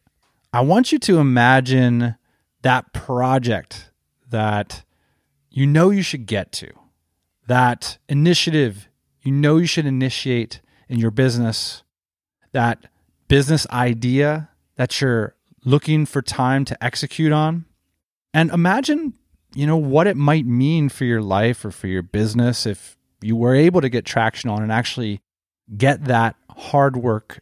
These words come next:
done. Let's say we're gonna talk about just one simple strategy for getting the projects done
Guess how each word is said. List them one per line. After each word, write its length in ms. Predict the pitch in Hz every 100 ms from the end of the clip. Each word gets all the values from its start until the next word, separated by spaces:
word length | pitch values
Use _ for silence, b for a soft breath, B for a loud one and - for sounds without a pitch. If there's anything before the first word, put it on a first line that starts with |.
| - 92
done. 380 | 98 87 78 - _ b b b b b
Let's 100 | 147
say 140 | 247
we're 80 | 311
gonna 120 | 359
talk 240 | - 202 202
about 460 | 208 202 - -
just 180 | - -
one 360 | 127 131 170 175
simple 360 | - 156 160
strategy 640 | 147 - 131 139 131 139 135
for 560 | - 131 120 117 113 _ _ _ _ _
getting 300 | - 131 160
the 60 | 170
projects 560 | - 143 135 139 135 -
done 540 | 113 107 101 101